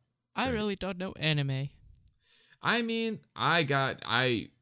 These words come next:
Speaker 2: for this, for how we did this, I had to answer the questions first. I got six out of ten, so, uh, get better,
Speaker 1: <laughs>
Speaker 2: Scrub. But I also guessed on
Speaker 1: Mm-hmm.
Speaker 2: two of them, or most of them. I mean, it's fun if you really, uh,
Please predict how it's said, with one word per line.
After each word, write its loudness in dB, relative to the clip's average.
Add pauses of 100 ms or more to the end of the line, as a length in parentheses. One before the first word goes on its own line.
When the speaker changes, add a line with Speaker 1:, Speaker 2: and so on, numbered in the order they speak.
Speaker 2:
for 0
this, 2
for -4
how 4
we 4
did -2
this, 2
I 2
had 2
to -2
answer 0
the -2
questions -2
first. 0
I 0
got 2
six 4
out 2
of -6
ten, 2
so, 0
uh, -4
get -2
better, 4
Speaker 1:
<laughs> -
Speaker 2:
Scrub. 4 (540)
But -2
I 2
also 2
guessed 4 (320)
on 0
Speaker 1:
Mm-hmm. -2 (340)
Speaker 2:
two 0
of -2
them, -4
or 0
most -2
of -6
them. -4 (880)
I -2
mean, 0 (480)
it's 0
fun 0
if 0
you 0
really, 2
uh, 0